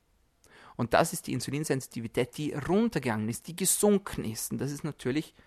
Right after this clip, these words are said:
schlecht. Und das wollen wir nicht. Und deswegen wollen wir auch nicht, dass wir zu viel viszerales Fettgewebe und auch nicht zu viel intramuskuläres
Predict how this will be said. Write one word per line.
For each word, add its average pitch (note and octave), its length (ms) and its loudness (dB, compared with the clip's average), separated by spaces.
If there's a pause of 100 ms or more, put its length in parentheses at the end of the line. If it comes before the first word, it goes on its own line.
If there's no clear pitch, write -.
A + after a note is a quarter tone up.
(440)
schlecht. - 440 0
Und C3 100 -8
das D3+ 140 2
wollen F#3 260 12
wir G#2+ 80 0
nicht. - 180 -8
Und - 100 -8
deswegen D3 260 -2
wollen B2+ 240 2
wir A#2+ 120 2
auch C#3 280 2
nicht, - 260 -4
dass - 160 -6
wir - 100 -6
zu - 240 -2
viel C3+ 200 0
viszerales - 580 -2
Fettgewebe C3 540 -2 (400)
und B2 100 2
auch C#3+ 120 6
nicht D3 220 0
zu E3 200 2
viel F3 180 2
intramuskuläres A#2 1400 0